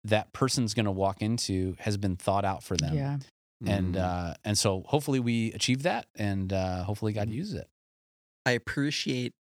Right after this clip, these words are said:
Speaker 3: how you set up that framework in the
Speaker 2: Mm-hmm.
Speaker 3: beginning of your talk as well, and actually explicitly saying
Speaker 1: Right.
Speaker 3: pretty
Speaker 1: I,
Speaker 3: much just that.
Speaker 1: I have an
Speaker 2: Yeah.
Speaker 1: agenda. Yep. Yep.
Speaker 3: Mm-hmm.
Speaker 1: I think every unchurched person knows that we do.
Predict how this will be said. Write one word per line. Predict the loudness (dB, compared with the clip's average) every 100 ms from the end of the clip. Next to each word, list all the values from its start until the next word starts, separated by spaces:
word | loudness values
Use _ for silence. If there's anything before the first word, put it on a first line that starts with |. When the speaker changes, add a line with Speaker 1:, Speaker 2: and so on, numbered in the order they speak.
| -10
Speaker 3:
how | -2 2 2
you | 2 -2
set | -2 0
up | 0 0
that | -4
framework | 0 0 2 -2 0
in | 2
the | 4
Speaker 2:
Mm-hmm. | 2 0
Speaker 3:
beginning | 0 0 -2 -2
of | -2
your | -2
talk | -2 -4 -6 -6
as | -6
well, | -4 -4 -6 -4
and | -2 -2 -4 _ -6
actually | -4 -2 -4
explicitly | -4 -2 -2 -4
saying | -2 0 0 -4 -8 _ -4
Speaker 1:
Right. | 2
Speaker 3:
pretty | 2 2
Speaker 1:
I, |
Speaker 3:
much | 0 -2
just | -2 0
that. | 0 0 -2 2
Speaker 1:
I | 2
have | 2
an | 0
Speaker 2:
Yeah. | 0
Speaker 1:
agenda. | 0 -2 -8 -10 -2
Yep. | -2 -2 0
Yep. | 2
Speaker 3:
Mm-hmm. | 2
Speaker 1:
I | 2
think | 2 0 -4 _ _ _ _ 2
every | 4 4 0
unchurched | 2 2 0 2
person | 0 2 2
knows | 2 0 0
that | 0
we | 0
do. | -2 -4